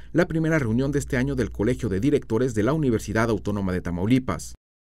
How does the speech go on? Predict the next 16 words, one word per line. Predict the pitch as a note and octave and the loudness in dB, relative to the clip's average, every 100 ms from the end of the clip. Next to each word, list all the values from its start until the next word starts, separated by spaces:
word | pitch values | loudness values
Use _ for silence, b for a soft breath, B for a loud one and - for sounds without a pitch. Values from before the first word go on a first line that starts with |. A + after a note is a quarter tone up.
| _ _ | _ _
Acompañado | - - C3 D3 D3 D3 C3+ | -8 -4 0 2 4 2 2
por | D3+ | 2
los | D3+ | 0
secretarios | A#2+ G#2+ - B2+ C#3 G#2+ | -2 -2 -2 0 0 0
de | A2+ | 0
la | |
Administración | D3 C3+ A#2 F#2+ G#2+ - C3 | 0 0 0 0 -4 -2 -2
Central | G2+ F#2+ C#3 C3 - | -2 0 0 0 -2
y | |
titulares | A2+ B2+ C#3 C#3+ C#3 | -4 -2 0 2 0
del | A2+ G#2 | 0 0
staff | - C3 - | -2 -6 0
de | D3 | 0
su | D3+ A2+ | 2 0
gabinete | G#2 G#2+ B2+ A2 | 0 2 2 0
rectoral, | F#2+ - G#2 D3 | -4 -2 0 0